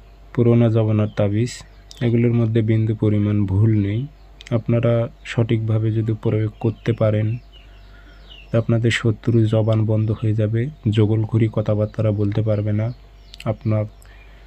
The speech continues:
সম্বন্ধে আজে বাজে কোনো কথা বলতে পারবে না, গীবত গাইতে পারবে না, একদম টোটালি শত্রুর জবান বন্ধ হয়ে যাবে। কাজটি কীভাবে করবেন, নিয়ম এখানে আছে। আপনারা তো উর্দু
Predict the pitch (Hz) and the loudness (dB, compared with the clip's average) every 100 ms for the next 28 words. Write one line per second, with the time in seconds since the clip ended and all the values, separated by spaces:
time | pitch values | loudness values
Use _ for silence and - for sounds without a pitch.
0 | - - - - 113 113 110 113 - 107 | -20 -14 -2 2 4 4 2 0 0 0
1 | 110 107 107 107 110 107 110 107 107 104 | 0 0 -2 -2 -2 -2 -2 -2 -2 -2
2 | 107 107 107 104 104 117 123 - 101 104 | -2 -2 -2 -2 -2 -4 -6 0 2 2
3 | 107 104 107 107 110 107 104 101 113 143 | 0 0 0 0 -2 -2 -2 -4 -6 -8
4 | - - 110 104 107 107 110 107 107 113 | -14 -4 -2 0 -2 -2 -4 -4 -2 -2
5 | - 107 - 107 120 - - - 95 104 | -4 -6 -6 -4 -4 -6 -12 -6 -2 0
6 | 98 101 127 151 - 104 104 101 98 98 | 0 -2 -4 -6 -8 -2 -2 0 -2 -2
7 | 92 92 90 - - - - - - - | -4 -6 -8 -14 -20 -20 -20 -20 -20 -20
8 | - - - - - - - - - 120 | -20 -20 -20 -20 -20 -20 -20 -6 -2 0
9 | 139 120 123 120 123 117 113 113 117 117 | 0 0 2 4 2 2 0 2 2 0
10 | - - 113 113 113 110 110 107 113 107 | -4 -4 2 2 2 0 2 0 2 -2
11 | - 117 117 - - - 117 113 110 107 | -2 -2 -2 -6 -18 -8 -4 -2 -2 0
12 | 117 127 113 107 113 | 0 2 2 2 0